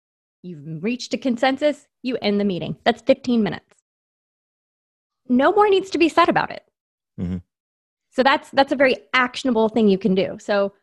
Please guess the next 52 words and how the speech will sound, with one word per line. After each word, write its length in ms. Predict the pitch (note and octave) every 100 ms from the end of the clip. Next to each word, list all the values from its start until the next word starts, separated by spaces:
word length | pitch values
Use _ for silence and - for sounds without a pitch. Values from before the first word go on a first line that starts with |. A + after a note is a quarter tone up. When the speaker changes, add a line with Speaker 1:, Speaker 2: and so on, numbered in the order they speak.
| _ -
Speaker 1:
the 60 |
takeaways 480 | G#3+ C4+ B3+ A3+ A3+
from 180 | - G#3+
that 160 | G3 G3
would 120 | F3+
be 260 | F3 D#3 - _ _ _ _
start 320 | _ G3 F3
and 140 | A#3+ F#3
end 140 | D#3+
on 160 | F3+ F4+
time, 480 | G#3 C#3 B2 G#3+ - _ _ _ _ _ _ _ _ _ _ _
have 140 | A3 G3+
a 60 |
purpose 300 | G#3 F#3+ A3 B3
and 100 | B3+
a 20 |
goal, 440 | F#3+ D#3 E3 - _ _ _ _ _ _ _ _ _ _ _ _ _ _
send 200 | F#3+ G3
it 80 | A#3
out 280 | G#3 A3 G3
with 240 | A3+ A#3
the 100 | B3+
agenda 420 | A3 A3 A3 A3+
in 100 | G3+
advance. 420 | A3+ G3 D3 G3+
How 100 | -
many 120 | D4+ D4+
times 280 | D#4+ D#4
are 40 | C4
you 60 |
typing 400 | A#3+ - G#3+ A3+
up 140 | A3 A3
the 120 | G#3
agenda 380 | F#3+ G3+ G3 -
on 120 | F#3
your 100 | F#3
way 160 | F#3+ -
into 180 | F3+
the 80 | F3
meeting, 300 | E3+ D#3+ C#3+
right? 220 | C#3+ E3+ - _ _ _ _ _
Send 200 | A#3 B3+
it 80 | C#4
out 160 | C4+
in 100 | C4
advance. 340 | C4+ F#3+ D#3+ -
Let 180 | A3+ C4
people 200 | C4 B3
know 160 | A#3
what 140 | G#3 -
to 100 | F#3+
expect 500 | - - A3+ -